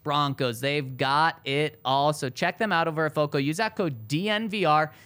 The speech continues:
at Foco to get ten percent off your order. So check 'em out. Click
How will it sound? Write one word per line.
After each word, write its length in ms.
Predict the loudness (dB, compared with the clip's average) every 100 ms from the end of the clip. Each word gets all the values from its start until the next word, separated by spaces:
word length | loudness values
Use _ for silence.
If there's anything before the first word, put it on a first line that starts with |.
| _ -6
at 180 | -6 -2
Foco 500 | 0 0 0 0 0
to 120 | -4
get 280 | -8 -12 -16
ten 480 | -4 0 0 -2 -6
percent 680 | -6 -6 -4 -4 -2 -2 -4 -8
off 340 | -2 0 0 -4 -20 -20 -6
your 400 | 0 2 2 0
order. 560 | -2 -2 0 0 0 -4 _
So 140 | -10
check 280 | -4 -4 -2
'em 100 | 0
out. 200 | 0 -2 -10 _
Click 320 | -4 -2 -2